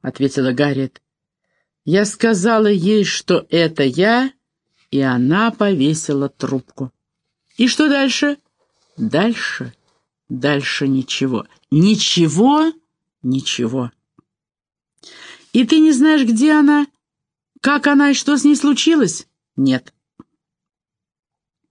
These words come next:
"Ты круглая дура", — спокойно сказал Тео. "Ты самонадеянная маленькая дура". "Я хотела сделать как лучше", — ответила Гарриет.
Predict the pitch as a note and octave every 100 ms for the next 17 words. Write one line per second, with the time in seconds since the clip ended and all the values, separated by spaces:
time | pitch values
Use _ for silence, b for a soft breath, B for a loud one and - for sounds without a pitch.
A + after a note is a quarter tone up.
0 | - D#3 - C#3+ F3+ E3 F#3 F3+ F3+ D3
1 | B3 A#3 A2+ A#2 - - - - D#3 C#3
2 | C#3+ C#3+ C3 C3+ B2+ D#3 B2 - B B
3 | B _ A3+ A#3 - A3 G#3+ G#3+ G#3 F#3
4 | D#3 C4 C4+ C4 B3+ B3 A#3 G#3 A3+ A3+
5 | A3 G#3+ G3 D#3 F3+ D3 B2+ A#2 _ _
6 | _ _ _ _ _ - C3+ E3 E3 E3+
7 | D#3+ F3+ F3+ E3+ D#3+ F#3 F3+ E3+ - D#3+
8 | D#3+ F3+ F#3 - B2+ B2+ C3+ C#3 C3+ C3+
9 | C3 D3 C#3+ C#3